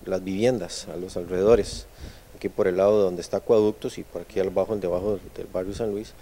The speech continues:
Entonces es, se con-, se convierten más complejos por la carga de fuego, por el pasto que hay ahí, el charral que hay ahí, hace que los llamaradas de fuego sean muy grandes.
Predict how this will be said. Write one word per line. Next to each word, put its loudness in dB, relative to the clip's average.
Entonces 0
es, -4
se -8
con-, -2
se -10
convierten 4
más 2
complejos 0
por 4
la 4
carga 4
de 6
fuego, 6
por -4
el 0
pasto -2
que -4
hay 2
ahí, 2
el 0
charral -2
que -2
hay 4
ahí, 0
hace 2
que 2
los 0
llamaradas 2
de -2
fuego 2
sean -2
muy -2
grandes. -12